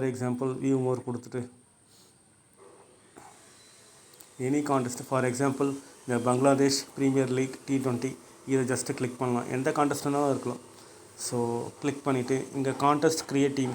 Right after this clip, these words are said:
கீழே இருக்கு பாத்தீங்களா, பிளாக் கலர்ல ரெண்டு ஐகான், contest and create team. So இந்த கான்டெஸ்ட்டை கிளிக் பண்ணுங்க. கிளிக் பண்ணீங்கன்னா enter quick join mode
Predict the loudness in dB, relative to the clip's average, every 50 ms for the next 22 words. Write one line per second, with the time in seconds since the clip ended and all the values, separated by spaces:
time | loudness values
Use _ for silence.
0 | -2 2 2 4 4 4 4 2 2 0 0 0 2 2 2 2 4 4 4 4
1 | 4 4 2 2 2 4 2 2 2 2 2 0 2 2 2 2 2 2 0 -2
2 | -2 -4 -6 -10 -14 -20 -20 -20 -20 -12 -2 2 2 2 4 2 0 -2 0 -2
3 | -2 -2 -2 0 0 2 2 2 2 0 -2 -4 -4 -2 -2 -4 -6 -12 -16 -20
4 | -20 -20 -20 -20 -10 -6 -4 -4 -2 -2 -2 -4 -4 -2 -2 -2 -2 0 0 -2
5 | -2 0 -2 -2 0 0 -2 -2 -2 -4 -4 -2 -4 -4 -6 -8 -12 -18 -20 -20
6 | -20 -14 -6 -4 -4 -4 -2 -2 0 2 2 2 2 2 0 0 -2 -2 0 2
7 | 2 2 2 2 2 2 2 0 -4 -10 -16 -8 -4 -2 -2 0 -2 -4 -10 -14
8 | -16 -20 -16 -8 -2 0 0 2 2 0 -2 -4 -6 -4 -2 0 0 0 0